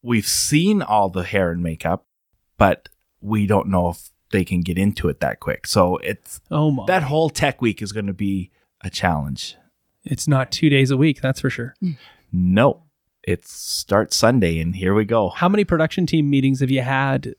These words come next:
Speaker 2: Are they been ad hoc, or have they been pretty regular?
Speaker 1: Yeah, no, we, no, we've only had about three, I would
Speaker 2: Oh,
Speaker 1: think,
Speaker 2: wow.
Speaker 1: th-, the total. But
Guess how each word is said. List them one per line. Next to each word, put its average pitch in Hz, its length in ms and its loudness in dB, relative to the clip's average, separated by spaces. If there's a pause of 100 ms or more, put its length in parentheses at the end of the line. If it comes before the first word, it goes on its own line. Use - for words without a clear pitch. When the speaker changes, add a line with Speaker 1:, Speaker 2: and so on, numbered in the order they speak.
(120)
Speaker 2:
Are 139 240 0
they 135 200 2
been 135 360 2
ad 135 260 0
hoc, 175 460 0
or 156 120 2
have 143 80 2
they 139 80 2
been 135 160 0
pretty 139 220 0
regular? 127 300 -2
Speaker 1:
Yeah, 220 140 2
no, 214 180 2
we, 202 180 2
no, 170 380 2
we've 156 240 2
only 160 220 2
had 139 220 0
about 117 280 0
three, 107 360 -2
I 95 60 2
would 92 220 0
Speaker 2:
Oh, 151 260 2
Speaker 1:
think, 127 40 -4 (120)
Speaker 2:
wow. 127 340 -8
Speaker 1:
th-, - 260 -10
the 104 100 0
total. 90 420 0
But - 340 -2